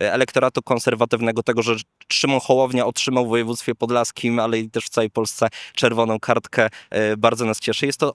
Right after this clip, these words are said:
optymistyczny prognostyk na to, co wydarzy się w drugiej turze, ale nie zwalnia nas to, e, z pewnego, e, takiego myślenia, że nie możemy popaść w taki, e, dosyć, e, e, że tak powiem, e, nienaturalny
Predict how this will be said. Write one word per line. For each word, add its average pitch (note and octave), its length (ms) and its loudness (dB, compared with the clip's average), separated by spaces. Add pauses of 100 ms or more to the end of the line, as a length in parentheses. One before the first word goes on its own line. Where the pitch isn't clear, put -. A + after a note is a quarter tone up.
optymistyczny C3+ 760 -2
prognostyk A#2+ 540 -4
na B2 120 2
to, B2 120 0
co A#2 340 0
wydarzy A#2 300 0
się A#2+ 100 -6
w A2+ 40 -8
drugiej A2+ 260 -2
turze, C3 260 4 (280)
ale C3 240 6
nie C#3+ 180 2
zwalnia D#3 440 2
nas C#3+ 260 0
to, C#3 340 4
e, C3 540 0
z - 80 -6
pewnego, C3 520 2 (560)
e, A#2+ 40 0
takiego B2 340 -2
myślenia, B2+ 380 0
że B2 100 0
nie B2+ 80 0
możemy C3 340 0 (120)
popaść B2+ 400 2
w - 140 -12
taki, A#2+ 440 -2 (240)
e, A2+ 180 0
dosyć, B2 560 -2
e, B2 40 2 (560)
e, A2+ 220 -2
że A2+ 100 -10
tak A#2 120 -6
powiem, A#2 300 -4 (280)
e, - 40 -4 (580)
nienaturalny B2+ 720 0